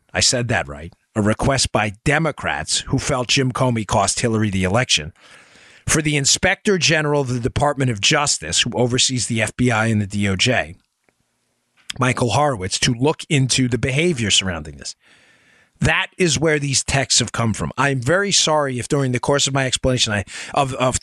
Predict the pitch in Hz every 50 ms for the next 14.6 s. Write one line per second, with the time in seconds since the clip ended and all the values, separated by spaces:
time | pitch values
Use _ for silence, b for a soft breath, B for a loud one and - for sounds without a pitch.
0 | 135 113 104 123 127 123 - 139 - - 135 - 143 127 113 - 151 139 - -
1 | - 139 139 135 127 127 123 117 117 107 123 127 127 110 90 87 92 95 101 -
2 | - 107 107 113 110 107 98 101 - - - 123 117 113 90 80 - B B B
3 | B B B B 139 135 135 127 113 - - 156 147 143 143 - 135 127 113 -
4 | - - 135 131 123 113 95 80 - - - 71 65 - - _ _ b b b
5 | b b b b - 160 156 151 135 151 131 139 139 143 151 147 139 123 107 98
6 | 101 107 107 104 104 110 156 175 151 127 117 104 107 101 123 143 151 151 165 -
7 | - 156 - 151 147 143 139 135 120 - - 156 139 127 127 - - 139 131 113
8 | 120 120 107 120 113 110 98 107 95 - - 98 98 92 - 113 90 - - 139
9 | 160 165 - - 160 156 143 135 131 - - - - B B B B B B B
10 | B B B B 143 135 123 110 127 127 139 156 156 - - 175 185 180 180 175
11 | 165 - - 160 147 143 135 131 131 123 - - - - - 127 110 120 131 131
12 | - - 156 139 131 127 117 101 - - 92 82 87 - _ _ _ _ _ _
13 | _ _ _ _ _ _ _ _ _ - 147 147 151 160 170 165 - 170 165 156
14 | 160 156 143 - - - 113 104 95 104 -